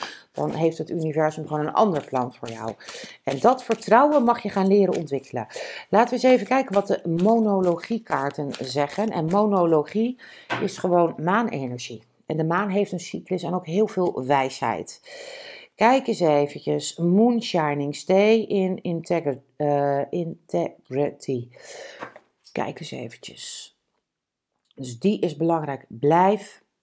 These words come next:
bij jezelf. Blijf bij jezelf. Ik ga hem gewoon een beetje verstoppen zo. Huppatee.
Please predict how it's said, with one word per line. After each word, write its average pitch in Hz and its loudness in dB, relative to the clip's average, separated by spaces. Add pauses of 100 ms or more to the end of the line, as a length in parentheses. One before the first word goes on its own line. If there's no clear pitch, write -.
bij 170 -2
jezelf. 160 4
Blijf 208 4
bij 202 2
jezelf. 202 0
Ik 156 -10
ga - -6
hem 185 -4
gewoon 190 -4
een 185 -4
beetje 185 -4
verstoppen 165 -6
zo. 120 -8
Huppatee. 151 -8